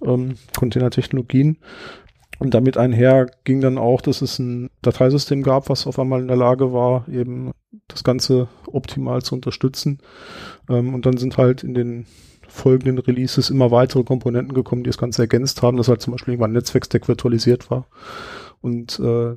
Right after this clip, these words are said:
der Grundgedanke hinter den Solaris Zones war damals, äh, tatsächlich Laufzeitumgebung für Anwendungen zu haben, also eine Isolation. Und das Konzept war auch, in einen Container nur das reinzupacken, was man wirklich benötigt. Die Welt war aber leider noch nicht so weit.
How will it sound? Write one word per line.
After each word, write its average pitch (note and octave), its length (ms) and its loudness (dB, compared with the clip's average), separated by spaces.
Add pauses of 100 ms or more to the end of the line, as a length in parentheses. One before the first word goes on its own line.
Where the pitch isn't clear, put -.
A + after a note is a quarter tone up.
(160)
der A#2 80 2
Grundgedanke C3+ 720 0
hinter C3 240 0
den B2 180 -4
Solaris A#2+ 400 0
Zones C3+ 400 0
war B2 80 2
damals, C#3+ 760 0
äh, C3 140 2
tatsächlich - 540 0
Laufzeitumgebung D3+ 800 0
für - 140 -10
Anwendungen D#3 420 -4
zu D3+ 160 -4
haben, D#3 220 0
also C3 140 0
eine C3 100 -4
Isolation. C3+ 680 2
Und - 800 -12
das B2+ 120 0
Konzept - 500 -2
war C#3 120 4
auch, C#3+ 320 0
in C#3 240 -4
einen C3+ 180 0
Container C#3 320 0
nur B2+ 140 0
das - 260 -2
reinzupacken, C#3 720 0 (480)
was - 160 0
man B2+ 80 2
wirklich B2+ 280 0
benötigt. B2+ 600 0 (1400)
Die C#3+ 100 4
Welt D3 240 6
war B2 140 4
aber D#3 160 2
leider D#3+ 200 2
noch E3 120 0
nicht D#3 160 0
so C#3+ 180 -2
weit. D3+ 320 2